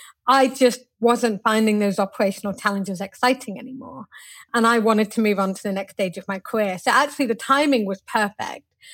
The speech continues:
It was just the separation of being able to step away, knowing that the business is gonna grow and succeed even without you in it, which is also, as a founder,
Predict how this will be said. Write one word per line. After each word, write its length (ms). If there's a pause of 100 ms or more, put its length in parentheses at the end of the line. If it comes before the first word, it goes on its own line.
(240)
It 100
was 180
just 360
the 80
separation 720
of 140
being 200
able 200
to 160
step 460
away, 500 (320)
knowing 460
that 120
the 60
business 400
is 100
gonna 200
grow 460 (360)
and 180
succeed 580 (300)
even 300
without 380
you 120
in 140
it, 220 (140)
which 280
is 220 (320)
also, 340
as 140
a 40
founder, 800